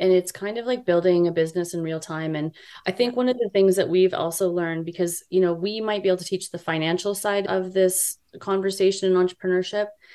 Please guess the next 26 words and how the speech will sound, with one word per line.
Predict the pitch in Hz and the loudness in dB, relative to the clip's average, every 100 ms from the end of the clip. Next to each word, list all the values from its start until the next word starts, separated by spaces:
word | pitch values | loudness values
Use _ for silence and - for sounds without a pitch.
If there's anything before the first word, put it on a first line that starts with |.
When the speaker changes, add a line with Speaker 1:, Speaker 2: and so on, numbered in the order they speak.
| - _ - | -20 _ 0
Speaker 1:
but | 202 190 | 4 4
we | 208 247 | 4 2
also | 247 240 226 | 2 2 -2
get | 196 175 | 0 0
so | - | 0
much | 190 185 - | 0 0 -2
back | 180 180 | -6 -4
from | 180 | -2
the | 175 | -2
entrepreneurs | 170 175 - 170 175 185 165 160 | -2 -6 -10 -2 2 4 2 0
who | 185 | 0
are | 175 | 0
also | 175 180 190 | 0 0 -2
building | 185 175 170 | 0 -2 -2
their | 165 165 | -2 -2
businesses | 170 170 175 170 170 | -2 0 -2 -4 -6
in | 165 | -4
real | 160 160 | -4 -4
time | - 170 165 | -6 -4 -2
and | 165 | -2
being | 170 175 220 | 0 0 0
okay | 226 - 170 | -6 -2 0
with | 175 175 | 2 0
a | 170 | 0
very | 170 160 160 | 0 0 -4
fluid | - 175 165 165 160 | -6 -2 0 0 -2